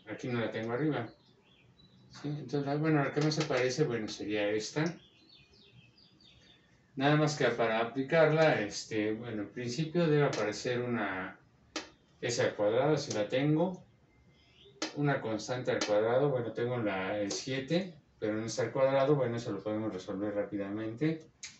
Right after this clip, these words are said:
Fíjense cómo, esto me quedaría la transformada inversa de Laplace de,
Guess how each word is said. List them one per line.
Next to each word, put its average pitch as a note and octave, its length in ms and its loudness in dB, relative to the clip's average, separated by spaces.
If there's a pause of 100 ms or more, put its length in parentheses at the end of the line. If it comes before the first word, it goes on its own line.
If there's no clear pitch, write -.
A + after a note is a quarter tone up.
(340)
Fíjense G#2+ 360 -8
cómo, C3 380 -2
esto G#2+ 260 -4
me F#2+ 120 -6
quedaría G#2 480 -4
la F#2+ 160 -6
transformada G2 680 -6
inversa G2+ 460 -4
de G#2+ 80 0
Laplace A#2+ 680 -2
de, G#2+ 380 -4